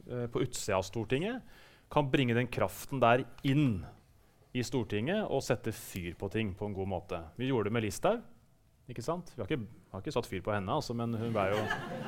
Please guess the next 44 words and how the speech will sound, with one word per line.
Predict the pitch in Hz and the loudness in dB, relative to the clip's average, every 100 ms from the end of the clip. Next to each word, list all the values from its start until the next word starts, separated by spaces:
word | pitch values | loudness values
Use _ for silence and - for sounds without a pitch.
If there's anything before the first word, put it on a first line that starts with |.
| - - - | -10 -14 4
tvert | 156 147 | 8 10
imot, | 170 165 214 202 | 10 12 10 10
hun | 170 | 4
sier | 165 147 | 8 8
at | 156 | 8
hun | 143 | 8
ble | 143 | 8
satt | - 147 143 | 10 6 6
fri | - 135 196 208 113 | 2 4 4 2 0
i | 143 | 0
boka | 135 117 117 | 0 2 2
si, | 143 | 2
eh, | 120 107 - 139 139 | 0 -4 -6 0 2
av, | - 135 131 123 | 6 8 8 8
av | 135 | 10
oss, | 165 - - | 10 8 -2
så | - - | -6 2
det | 147 | 4
er | |
jeg | 123 | 6
jo | 107 | 4
glad | 98 | 4
for | 123 | 4
da | 117 | 4
hun | 117 | 2
måtte | 117 123 | 2 2
gå | 117 | 4
av | 113 | 4
som | 113 | 2
justisminister. | 131 165 135 120 139 131 - 214 | 0 2 2 2 2 2 2 0
Så | - - - - 117 - - | 0 -10 -8 -6 -8 -2 0
vi | |
har | |
satt | 143 120 | 2 2
henne | 131 | 2
fri, | 127 160 | 2 4
men | 165 | 4
at | 147 | 4
vi, | 156 170 | 4 4
vi | 175 | 2
tok | - 208 - | 2 0 2
den | 120 123 | 2 4
energien | 139 151 - 113 135 | 4 4 0 2 2
på | 147 | 2